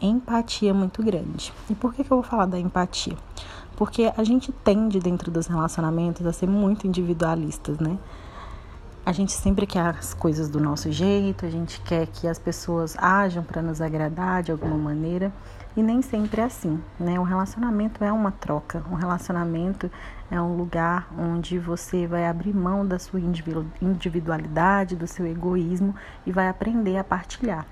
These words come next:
Nem todo mundo sabe fazer isso. Na verdade, a maioria das pessoas, como eu já falei, gostam de ser beneficiadas dentro de um relacionamento e nem sempre elas estão dispostas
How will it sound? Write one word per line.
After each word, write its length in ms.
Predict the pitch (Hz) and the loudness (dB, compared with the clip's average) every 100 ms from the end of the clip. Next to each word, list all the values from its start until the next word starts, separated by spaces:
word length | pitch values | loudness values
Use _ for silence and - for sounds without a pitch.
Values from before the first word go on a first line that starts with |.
| - | -2
Nem 240 | 196 262 | 0 0
todo 240 | 349 349 302 | 2 2 4
mundo 260 | 285 208 | 4 4
sabe 220 | 233 233 220 | 0 -6 -2
fazer 300 | 226 220 254 | 0 2 2
isso. 340 | 214 - - - - - - | 0 -4 -10 -16 -16 -16 -8
Na 80 | 165 | -4
verdade, 440 | 170 180 175 190 | -2 2 2 2
a 20 | |
maioria 360 | 196 185 185 214 | 0 0 0 0
das 180 | 226 233 | 0 -2
pessoas, 500 | 240 233 - 180 190 | -4 -4 -2 -2 0
como 200 | 190 170 | -2 -2
eu 40 | |
já 120 | 165 | -2
falei, 440 | - 208 202 185 202 - - - 180 | -2 0 0 0 -2 -6 -14 -10 -4
gostam 600 | 180 180 190 - 202 208 | 2 2 2 -2 -2 -2
de 180 | 202 | -2
ser 220 | 208 - 196 | -2 0 0
beneficiadas 1080 | 185 214 269 269 269 226 - 226 170 175 | 0 4 6 4 0 -8 0 2 2 0
dentro 300 | 170 175 175 | 0 0 -2
de 80 | 175 | 0
um 40 | 175 | 0
relacionamento 920 | 175 175 175 190 196 214 - - 185 | 2 0 0 2 2 2 0 -4 -2
e 60 | |
nem 180 | 165 165 | 0 0
sempre 260 | 190 175 - | -2 -4 -2
elas 220 | 170 170 | -2 -2
estão 260 | 170 175 165 | -2 0 0
dispostas 720 | 175 - 160 165 - 165 | -2 0 2 2 0 -8